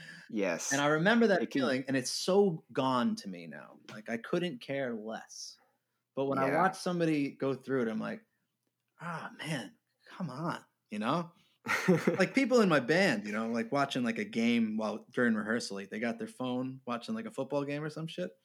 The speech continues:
Speaker 1: Yeah.
Speaker 2: And, like, "Can we focus here?" <laughs> But
Speaker 1: It's funny.
Speaker 2: yeah, but they, you know, they, they're so committed to it. Like, like, you're not gonna change the outcome. Just find out who <laughs> wins later.
Speaker 1: Yeah.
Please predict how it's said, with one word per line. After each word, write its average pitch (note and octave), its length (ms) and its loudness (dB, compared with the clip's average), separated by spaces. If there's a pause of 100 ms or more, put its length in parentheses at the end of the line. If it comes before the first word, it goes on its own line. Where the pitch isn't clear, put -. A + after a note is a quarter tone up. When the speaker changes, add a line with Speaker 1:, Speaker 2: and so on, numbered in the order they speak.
(180)
Speaker 1:
Yeah. G#2+ 440 2
Speaker 2:
And, E3+ 120 -2
like, E3+ 140 -2
"Can G#3+ 180 2
we B3 100 4
focus G#3 560 -2
here?" F3+ 260 -4 (240)
<laughs> A3+ 340 2 (640)
But C#3+ 140 6
Speaker 1:
It's C#3+ 140 0
funny. A#2 460 0
Speaker 2:
yeah, G3 180 6
but C3 180 -2
they, D3 120 0
you F3 60 0
know, D3+ 120 2
they, A#2+ 160 2
they're C3+ 180 -2
so C#3+ 320 -2
committed D3 460 -4
to G2 200 -10
it. - 60 -14 (100)
Like, A2 100 -20 (480)
like, C#3 160 -2
you're F3 140 4
not A#3+ 180 8
gonna E3+ 140 6
change F#3 380 4
the C3+ 120 6
outcome. A2+ 420 6
Just - 200 -6 (160)
find F#3+ 280 4
out F3+ 140 10
who F3 100 8
<laughs> F3 140 6
wins E3+ 240 6
later. G#3+ 460 8 (640)
Speaker 1:
Yeah. C#3 380 8